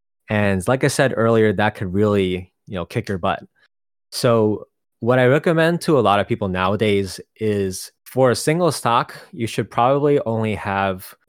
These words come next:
around ten percent usually, if not, you know, five percent. And the, maybe the best of the best type of stocks that you like, I would say twenty to twenty-five percent.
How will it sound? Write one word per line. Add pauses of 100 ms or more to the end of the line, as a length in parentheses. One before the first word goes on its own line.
around
ten
percent (360)
usually, (220)
if
not, (280)
you
know,
five
percent. (680)
And (200)
the,
maybe
the
best
of
the
best
type
of
stocks
that
you
like, (420)
I
would
say
twenty
to
twenty-five
percent.